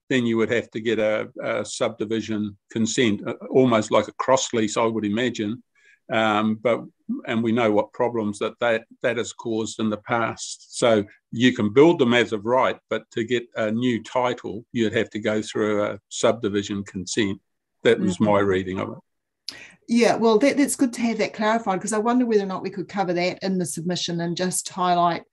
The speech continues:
Speaker 2: yeah, what, what problems that might create in the future. I don't know. Um,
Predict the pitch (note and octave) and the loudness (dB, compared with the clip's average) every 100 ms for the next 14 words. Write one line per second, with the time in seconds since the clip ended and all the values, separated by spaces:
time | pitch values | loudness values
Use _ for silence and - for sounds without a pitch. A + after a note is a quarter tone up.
0 | _ _ _ _ _ G3+ F#3 E3+ E3+ F#3 | _ _ _ _ _ 0 2 4 2 0
1 | F#3 - F3 F#3+ - - F#3+ F3 E3+ D#3 | -2 -4 -4 -4 -4 -6 -4 -2 -2 -2
2 | E3+ - E3+ - - E3 E3 - E3 D#3+ | -2 -4 -6 -6 -4 -2 -2 -4 -6 -6
3 | - F#3 - D#3+ C#3+ C#3+ _ _ _ _ | -6 -6 -6 -6 -6 -8 _ _ _ _
4 | _ _ _ _ D#3+ D#3+ D#3+ D#3+ D#3+ D#3+ | _ _ _ _ -10 -8 -6 -6 -6 -8
5 | D#3 _ _ _ D#3 D#3 D3+ D#3 | -10 _ _ _ -10 -8 -6 -8